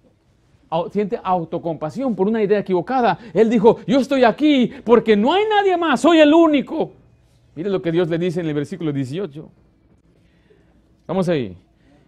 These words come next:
"Y yo haré que queden en Israel", ¿cuántos? "Siete mil cuyas rodillas no se doblaron ante Baal y cuyas bocas no le besaron." Oh, Elías no sabía que había ya un capitán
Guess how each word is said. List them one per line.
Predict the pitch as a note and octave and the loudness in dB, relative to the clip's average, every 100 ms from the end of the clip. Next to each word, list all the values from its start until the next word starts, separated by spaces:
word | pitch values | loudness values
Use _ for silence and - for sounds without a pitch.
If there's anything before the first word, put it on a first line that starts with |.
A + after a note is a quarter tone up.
| - - - | -20 -18 -6
"Y | C3 | 2
yo | F3 | 4
haré | A3 B3+ C#4 | 8 6 4
que | G#3 | 2
queden | A3 C4 B3 | 4 4 4
en | G3 | 0
Israel", | E3+ D#3+ A#3 A3+ E3+ | 0 2 4 2 2
¿cuántos? | A3 G#3+ D#3+ D3 A#2+ _ _ _ _ _ - - - | -2 -4 -2 -6 -8 _ _ _ _ _ -20 -20 -20
"Siete | - A3 G3+ F3+ | -6 -2 0 0
mil | E3 A3+ A3 E3 C3 | 0 0 0 -2 -6
cuyas | D#3 E3 D3+ | -4 -2 0
rodillas | D3 E3+ G#3 E3+ D3 B2+ | -2 -2 -2 0 -2 -4
no | D3 E3 F#3+ | -8 -4 -4
se | G3 | -2
doblaron | E3+ C#3+ D#3 F#3 F#3 | -2 -2 0 -2 -2
ante | D#3 C3+ C#3 | -6 -6 -6
Baal | C3 F3 G3+ F3+ | -4 -6 -6 -6
y | A#3+ | -8
cuyas | C#3 D3+ C#3+ C3 A2 | -6 -4 -4 -6 -10
bocas | D#3+ G#3 G#3 G3 - | -12 -12 -10 -12 -12
no | E3+ C#3+ E3 | -12 -8 -6
le | E3+ C#3 | -4 -6
besaron." | C3 - D3+ D3 C3 - - | -8 -10 -8 -8 -10 -16 -8
Oh, | F#3 G3 - | -4 -2 0
Elías | D3+ D3 A3+ A3+ E3+ | 0 0 0 0 -2
no | E3+ | -6
sabía | F3 D#3 G3+ G3+ E3+ | -6 -6 -6 -6 -6
que | D#3 | -6
había | D3 F#3+ | -6 -6
ya | F3+ | -6
un | E3 F#3 C4+ | -8 -6 -6
capitán | A#3+ G3 E3 G3 G#3+ E3 C#3+ | -6 -8 -8 -8 -6 -6 -10